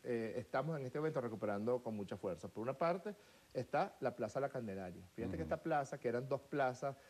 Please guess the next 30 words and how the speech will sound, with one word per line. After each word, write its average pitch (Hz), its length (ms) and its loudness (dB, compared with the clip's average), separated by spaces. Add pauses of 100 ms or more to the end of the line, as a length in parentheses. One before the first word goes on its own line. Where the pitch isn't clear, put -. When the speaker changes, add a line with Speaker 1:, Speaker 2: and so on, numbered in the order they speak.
(140)
Speaker 1:
desordenadas, 127 960 2
anarquizadas, 123 920 2
inseguras, 151 640 0 (280)
ahorita 113 360 0
la 151 60 -2
estamos 131 280 -4
con-, 160 200 -4 (260)
ya, 139 400 2
ya 110 140 2
de 131 100 4
hecho 139 160 -2
está 160 160 -2
inaugurada 147 600 2
como 107 300 -4
una 135 220 -2
plaza 156 460 -2
que 131 100 -2
es 120 100 0
una 147 140 -6
sola 170 380 2
plaza 180 440 -2
para 131 160 -4
el 120 60 -4
disfrute 113 560 -4 (320)
de 185 100 -2
nuestros 170 300 -2
abuelos. 131 460 2
Se 110 100 -8
sientan 113 560 -6
y 104 320 -4